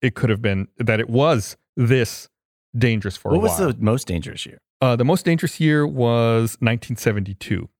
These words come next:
Speaker 1: It had fifty-five crashes in total <laughs>
Speaker 2: Oh,
Speaker 1: in nineteen seventy. So
Speaker 2: whoa.
Speaker 1: more than one a week.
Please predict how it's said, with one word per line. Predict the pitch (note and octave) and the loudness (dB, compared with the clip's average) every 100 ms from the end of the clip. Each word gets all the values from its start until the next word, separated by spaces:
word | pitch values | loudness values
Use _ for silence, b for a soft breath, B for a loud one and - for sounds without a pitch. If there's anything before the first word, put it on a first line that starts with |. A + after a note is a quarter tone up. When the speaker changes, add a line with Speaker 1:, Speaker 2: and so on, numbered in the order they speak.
| _ _ _ _ | _ _ _ _
Speaker 1:
It | C3 B2 | -2 -2
had | A2+ B2+ A2+ A2+ | -2 -2 -2 -2
fifty-five | - A#2+ B2 A2 G2 | -4 -4 -2 -2 -4
crashes | - G2 F#2 - - | -4 -6 -6 -12 -12
in | G#2+ | -6
total | - G#2+ G#2 C#3+ - | -2 0 0 -2 -4
<laughs> | - | -8
Speaker 2:
Oh, | E3+ E3 | -6 0
Speaker 1:
in | D3+ | 0
nineteen | C3 B2 | 2 0
seventy. | B2 G#2 | 0 2
So | D3+ | 2
Speaker 2:
whoa. | |
Speaker 1:
more | C3 D3+ | 4 2
than | C#3 A#2+ | 2 0
one | A#2+ B2 | 0 0
a | |
week. | A2 A2+ G2+ | 0 0 -2